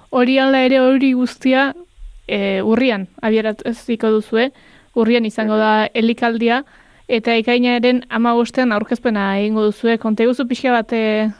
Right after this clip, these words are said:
Speaker 1: zer egingo duzuen aurkezpen horretan, nor hurbildu
Speaker 2: Mhm.
Speaker 1: daiteke?
Speaker 2: Mhm. Bai, bueno, aurkezpena guztiz irekia da, e, de hecho, ba, bueno, bai, auzoan, e, zabalduko dugu batez ere, edo bai Alde Zaharra eta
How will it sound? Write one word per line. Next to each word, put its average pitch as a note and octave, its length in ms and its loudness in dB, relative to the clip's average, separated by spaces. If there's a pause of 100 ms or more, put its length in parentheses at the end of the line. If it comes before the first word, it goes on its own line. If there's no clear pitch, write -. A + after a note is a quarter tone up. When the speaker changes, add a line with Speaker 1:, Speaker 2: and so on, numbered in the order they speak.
Speaker 1:
zer A#3+ 220 -2
egingo A#3 220 2
duzuen A3 460 -2
aurkezpen A3+ 420 -4
horretan, A#3+ 480 0 (160)
nor A#3 420 0
hurbildu A3+ 340 0
Speaker 2:
Mhm. - 20 2
Speaker 1:
daiteke? A3 480 0 (880)
Speaker 2:
Mhm. A2+ 240 -8 (500)
Bai, B2 200 0
bueno, A#2 320 -2
aurkezpena A#2+ 680 -2
guztiz A#2+ 380 -6
irekia A2+ 420 -2
da, E3+ 300 0 (200)
e, G2 380 -12 (240)
de G#2 140 -14
hecho, A2 200 -8
ba, G2+ 240 0
bueno, F#2+ 300 -8
bai, F#2+ 460 -8 (460)
auzoan, A2+ 480 -2
e, A2 600 2
zabalduko A2+ 440 -2
dugu A2 220 -2
batez A2+ 340 -2
ere, B2 200 2 (260)
edo F#2 520 -8 (240)
bai G2 400 -8
Alde F#2+ 300 -4
Zaharra A2+ 380 -2
eta F#2+ 200 -4